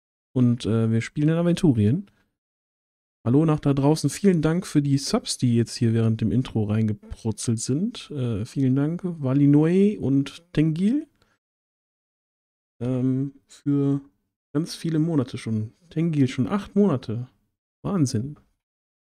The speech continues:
Und Walinoe auch schon drei Monate. Sehr schön, vielen, vielen, vielen Dank. Womit haben ich das und die an-, die anderen das verdient? Also die anderen sowieso nicht, die kriegen nichts davon. <laughs> Aber ich. <laughs>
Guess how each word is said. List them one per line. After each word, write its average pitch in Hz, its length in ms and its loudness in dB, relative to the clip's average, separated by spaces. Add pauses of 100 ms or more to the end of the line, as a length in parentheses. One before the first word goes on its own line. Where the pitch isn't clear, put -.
(240)
Und 117 140 -4
Walinoe 139 520 0
auch 214 100 -2
schon 135 180 2
drei 117 180 2
Monate. 101 480 -2 (1200)
Sehr 220 120 2
schön, 107 240 2
vielen, 202 240 6
vielen, 202 220 8
vielen 196 240 6
Dank. 120 340 -2 (640)
Womit 185 320 2
haben 175 400 -4
ich - 240 -8
das 160 220 -4
und 147 180 -4
die - 100 -2
an-, 127 200 2
die 123 100 0
anderen 131 220 2
das 123 160 -4
verdient? 110 280 -2
Also 107 160 -2
die 107 140 -2
anderen 127 380 2
sowieso 117 340 0
nicht, 160 220 -4
die - 80 -6
kriegen 131 180 2
nichts 139 160 0
davon. 156 360 -4 (220)
<laughs> 117 320 -4 (680)
Aber 127 220 -2
ich. 117 260 -6 (240)
<laughs> - 2250 0